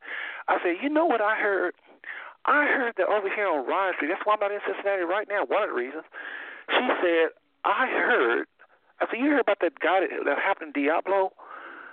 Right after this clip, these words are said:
You know, are they, you know, I don't wanna get too graphic, but some with the rectum, I'm sure y'all heard about this in New York. They abused him." She s-, I said, "They, I heard that happened over here on Vine." And she said,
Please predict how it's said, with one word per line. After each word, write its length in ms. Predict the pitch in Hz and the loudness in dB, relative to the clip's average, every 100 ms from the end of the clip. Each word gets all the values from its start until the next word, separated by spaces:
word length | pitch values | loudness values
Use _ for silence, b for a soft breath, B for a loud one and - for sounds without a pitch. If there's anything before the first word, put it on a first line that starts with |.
| B | B
You 80 | - | 0
know, 240 | 151 143 147 | 4 6 4
are 100 | 147 | 4
they, 300 | 156 151 _ 143 | 0 -4 _ -4
you 140 | 156 | 0
know, 320 | 127 123 139 | 4 4 4
I 80 | 127 | 4
don't 160 | 135 160 | 2 2
wanna 80 | |
get 160 | 180 - | 0 -2
too 80 | 131 | 0
graphic, 480 | 151 135 127 165 165 | 2 2 2 -2 -4
but 80 | - - - | -6 -8 -2
some 160 | 170 | -2
with 100 | 175 - | 0 -2
the 80 | 170 | 2
rectum, 320 | 139 160 175 | 0 0 -4
I'm 240 | 160 160 - | -2 -2 -2
sure 220 | - 226 | -2 0
y'all 160 | 135 | 0
heard 180 | - - | 0 -2
about 160 | 160 156 | 0 -4
this 140 | 139 | -6
in 60 | 156 | -4
New 160 | 143 151 | -2 2
York. 320 | 180 98 - B B B B B B - | 2 2 -2 B B B B B B -2
They 100 | 180 | 0
abused 460 | 151 220 294 311 117 | 0 0 2 0 -2
him." 100 | 110 | -2
She 80 | - | -2
s-, 260 | - - - | -2 -4 -2
I 80 | - - | 0 0
said, 80 | 370 | 0
"They, 240 | 277 285 - - | 0 -2 -6 0
I 160 | 269 | 2
heard 160 | 294 285 | 2 0
that 100 | 240 | -2
happened 380 | - 269 269 240 | 0 -2 -2 -4
over 80 | |
here 160 | 240 226 | 2 0
on 80 | 190 | 2
Vine." 420 | 247 262 143 95 - B B B B | 2 2 0 -4 -10 B B B B
And 160 | 143 | -2
she 80 | 175 | -2
said, 160 | 180 | 0